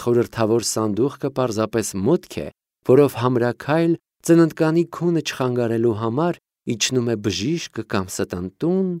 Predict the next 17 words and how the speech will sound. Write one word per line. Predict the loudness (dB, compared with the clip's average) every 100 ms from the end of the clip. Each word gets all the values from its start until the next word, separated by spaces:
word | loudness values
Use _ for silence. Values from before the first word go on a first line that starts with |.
| -12 _ -2
կամ | 0 2
էլ | 0 -2
ինքը | -4 -6 -4
հայրը, | -2 -2 -2 -6 -12 -14 _ _
որը | 2 2 2
տանում | -4 -4 -6
է | -10 -12
քնած | -10 -10 -10 -12 -10
մանկիկին»։ | -10 -10 -14 -18 -20 -20 -20 -20 _ _ _ _ _ _ _ _ _ _ 0
Տիկին | 2 6 6 6
Դանգլարը | 4 6 6 6 4
այդ | 4
անվրդով | 4 2 0 0 -2 0
տեսարանից | -6 -4 -2 0 -2 -4 -6
խաղաղվելու | -8 -6 -8 -6 -6 -6 -8
փոխարեն | -10 -10 -12 -14 -14
հառաչեց | -14 -14 -14 -2 -2 0